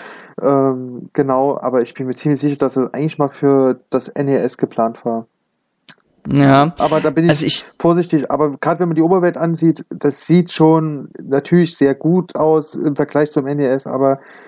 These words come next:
Speaker 1: doch relativ minimalistisch im Vergleich zu anderen Spielen dieses, dieser, von diesem Genre. Also das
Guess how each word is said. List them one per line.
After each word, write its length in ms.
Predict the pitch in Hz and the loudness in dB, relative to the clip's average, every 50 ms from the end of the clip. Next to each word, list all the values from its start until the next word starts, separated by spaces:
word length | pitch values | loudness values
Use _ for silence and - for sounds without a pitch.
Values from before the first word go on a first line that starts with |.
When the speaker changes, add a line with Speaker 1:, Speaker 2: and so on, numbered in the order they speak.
| - _ _ _ _ _ _ - - 143 | -20 _ _ _ _ _ _ -20 -8 -2
Speaker 1:
doch 260 | - 175 170 - - 143 - _ - - | -2 -2 -2 -2 -8 -8 -8 _ -12 -10
relativ 500 | - - 156 165 170 165 170 160 - - | -4 0 2 2 2 2 0 -2 -2 -2
minimalistisch 680 | 143 147 151 151 143 139 131 135 160 165 - 165 143 147 | -2 0 0 2 2 2 2 2 0 0 0 0 0 -2
im 80 | 135 | -2
Vergleich 340 | - 135 - - 143 151 147 | -2 -2 -2 0 -2 -2 -2
zu 120 | - - | -4 -6
anderen 240 | 131 139 151 147 139 | -4 -2 -2 -2 -2
Spielen 560 | - - - 143 139 143 139 135 131 - - - | -6 -6 0 4 4 4 4 2 -2 -6 -8 -10
dieses, 680 | - 156 - 135 135 131 131 127 120 117 - - - 175 | -10 -4 0 2 4 4 4 2 2 0 -4 -10 -10 -10
dieser, 560 | 170 165 175 165 147 131 127 120 127 120 117 113 - 104 98 104 | -10 -8 -8 -6 -4 -2 0 0 2 0 0 -2 -4 -6 -6 -4
von 140 | - 135 131 | -4 -4 -4
diesem 180 | 120 117 127 117 | -6 -8 -8 -4
Genre. 480 | - 117 120 131 131 127 123 113 101 | 0 0 0 0 -2 -2 -4 -4 -4
Also 220 | 92 107 110 117 110 | -4 -6 -6 -6 -6
das 380 | - 110 - - - - - | -6 -6 -6 -6 -8 -10 -12